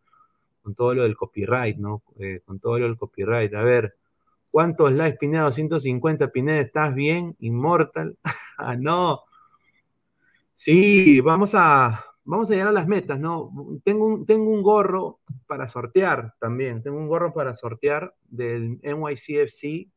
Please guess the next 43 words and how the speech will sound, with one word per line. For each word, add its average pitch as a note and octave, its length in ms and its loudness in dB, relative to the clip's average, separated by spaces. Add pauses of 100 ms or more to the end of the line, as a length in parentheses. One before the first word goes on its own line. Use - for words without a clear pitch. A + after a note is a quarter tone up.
(480)
y B2 100 -4
después D#3+ 560 -6 (240)
tengo D#3 240 -6
un E3 100 -4
gorro D#3+ 340 2
también C#3 340 -4
del C3 200 0
Arsenal, D#3 800 -6
que A2+ 380 -10
lo, B2 160 -6
lo B2+ 140 -6
he C#3+ 40 -4
ordenado C#3+ 560 -4
y C3 80 -2
se A2+ 200 -8
viene C#3 360 -4
para A#2 220 -6
otros C3 240 -8
sorteos B2 420 -8
más. C#3 380 -6 (640)
Y B2 200 -4
bueno, D3+ 260 0
la B2+ 120 -4
gente E3 300 -6
que D3+ 120 -6
se A#2+ 380 -4
suscribe F3 580 -2
como C3 260 -6
miembro D#3+ 400 -2
del C3 140 -2
canal, D3 420 -6
vamos D3 220 -4
a C3+ 40 -6
hacer D3 220 -8
sorteos C#3+ 480 -8
mes C#3 280 -8
a C3 60 -4
mes, C#3+ 280 -6
así B2 180 -16
como C3 240 -8
Philip E3+ 380 -6
Yu D#3+ 160 -4
Choi, F#3 440 0